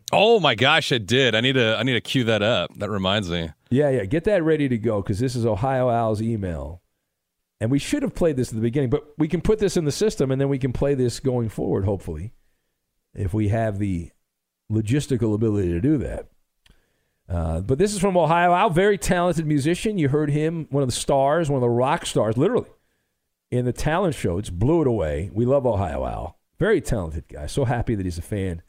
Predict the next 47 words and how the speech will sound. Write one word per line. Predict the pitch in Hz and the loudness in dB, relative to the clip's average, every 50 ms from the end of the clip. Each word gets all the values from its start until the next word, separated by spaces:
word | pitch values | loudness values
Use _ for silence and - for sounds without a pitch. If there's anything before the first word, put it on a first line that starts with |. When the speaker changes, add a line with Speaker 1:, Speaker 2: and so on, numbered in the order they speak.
| _ _ _ _ _ _ _ _ _ _ _ _ _ | _ _ _ _ _ _ _ _ _ _ _ _ _
Speaker 2:
and | 104 104 | -4 -4
a | 101 92 | -2 -2
consumer | - 104 92 - - 147 143 131 117 101 80 - - _ _ _ | -4 -4 -2 -2 -2 -2 0 -2 -2 -4 -4 -6 -10 _ _ _
of | - 104 101 95 | -4 -2 -2 0
our | 104 101 92 87 82 - - _ _ _ _ - | 0 0 -2 -2 -4 -8 -14 _ _ _ _ -2
audio | 110 123 127 123 110 101 | 0 0 2 0 0 -2
content. | - - - 135 139 135 - 143 110 - - - | -2 -2 -2 -2 -2 0 -2 -2 -4 -2 0 0
Anyway, | 202 269 277 233 214 208 196 | 2 2 4 4 4 4 4
Ohio | 185 175 180 170 196 240 262 240 220 | 4 4 4 6 4 4 4 4 4
Al | 208 214 214 196 | 4 4 2 2
says, | - 196 175 147 156 | 2 2 2 2 2
"I | 147 | 2
hope | 151 160 190 208 202 - | 4 4 2 0 0 0
your | 160 160 | -2 -2
move | 151 147 160 170 175 175 170 156 | 0 2 2 2 4 4 2 2
into | 139 143 143 | 0 0 0
the | 131 131 123 | 0 0 -2
permanent | - - 165 170 170 156 131 131 | -2 -2 -2 0 0 -2 -2 0
Maller | 139 151 151 143 | 0 0 0 0
Mansion | 131 135 135 139 123 - 123 120 | 0 0 0 -2 -4 -4 -4 -4
is | 104 - | -2 0
going | 147 135 127 127 | 0 0 0 0
well." | 131 165 - - - - _ _ _ _ _ _ _ _ _ _ _ _ _ _ | -2 -4 -4 -4 -8 -12 _ _ _ _ _ _ _ _ _ _ _ _ _ _
He | - 117 | -4 -2
says, | 107 143 135 147 | 0 0 2 2
"I | 147 165 214 | 2 2 2
would | 240 240 208 | 2 0 0
have | 175 131 | 0 -2
paid | - - 147 147 151 156 147 - | -2 0 0 0 0 -2 -2 -2
for | - 127 | -2 -2
movers | 123 127 151 202 240 247 208 160 143 131 | 0 0 0 0 0 0 0 0 0 0
to | - - | -2 -2
do | 123 143 139 | -2 0 0
the | 131 123 | 0 0
heavy | 120 147 151 135 131 | 0 0 0 0 0
lifting, | 131 151 202 202 - 151 135 123 | 0 0 -2 -2 -2 -2 -2 0
but | 131 131 | 0 0
I'm | 131 135 135 | 0 0 0
older | 139 170 202 220 185 147 139 | 0 0 0 0 2 0 0
and | 131 131 131 131 | 0 0 0 0
lazier | 131 160 208 240 226 175 165 131 | 0 0 0 0 0 0 0 0
than | 113 104 92 | 0 0 0
you, | 92 95 95 92 104 110 - - | 0 0 0 0 0 -2 -4 -4
I | 117 120 | -2 -2
guess." | - 107 117 104 - - - _ _ _ _ _ _ _ | -2 -2 -4 -6 -8 -10 -16 _ _ _ _ _ _ _
Well, | - 190 196 185 175 - - | 2 4 4 2 0 -2 -4
it's, | - 185 - - | -4 -4 -4 -4